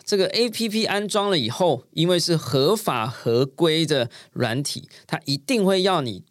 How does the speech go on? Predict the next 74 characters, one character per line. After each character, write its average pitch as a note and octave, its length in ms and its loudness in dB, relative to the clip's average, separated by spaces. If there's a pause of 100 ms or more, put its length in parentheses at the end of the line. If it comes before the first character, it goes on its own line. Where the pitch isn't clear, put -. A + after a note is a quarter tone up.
(120)
注 E3+ 260 -2
册 D3+ 300 2 (100)
K D#3+ 240 0
Y D#3+ 300 2
C， C#3 240 -2
也 C3 300 0
就 C3+ 80 0
是 D3+ 80 0
所 A#2 240 0
谓 C3+ 180 2
的 A#2 180 0
身 F3 280 0
份 F3 120 2
认 E3 160 2
证 E3 240 0 (320)
啊， G#2+ 260 -2
就 D3 160 0
是 C3 220 0
你 A2 80 -4
就 D#3+ 160 2
上 D#3 220 0
传 C3+ 160 0
你 A#2+ 80 -2
的 B2 100 0
护 G3 200 -2
照， E3+ 420 0 (180)
然 A#2+ 140 -2
后 D3 220 2
把 C3+ 200 -2
你 D3 140 0
的 A#2+ 80 -2
相 F3 220 -2
关 F3+ 140 2
的 E3+ 60 0
资 D#3+ 180 -2
料 E3+ 140 2
都 D#3 140 0
提 A#2+ 160 -4
供 E3 160 2
上 E3+ 180 0
去。 C#3+ 300 -2 (260)
那 B2+ 320 0
因 D#3+ 120 2
为 F3+ 80 4
我 C3+ 160 2
们 B2 340 0
觉 C#3 160 0
得 G#3 80 2
这 A3+ 100 -4
个 G3 120 2
app G3+ 260 2
至 B3+ 160 -2
少 C#3+ 160 0
宝 A#2+ 240 0
博 C3+ 160 4
是 G3+ 180 -2
有 A2+ 180 0
认 C#3+ 140 0
证 C3 180 0
过 B2 200 0
了 - 100 -12 (200)
啊， - 120 -6
不 F#3+ 140 0
管 A#2+ 260 0
是 F3+ 220 0
你 A#2+ 200 0
所 A#2 180 0
知 D#3+ 220 -4
道 E3+ 180 2
的 C#3 80 -2
各 F3+ 320 2
大 E3+ 220 -2
平 A#2 260 -6
台， G#2+ 300 -4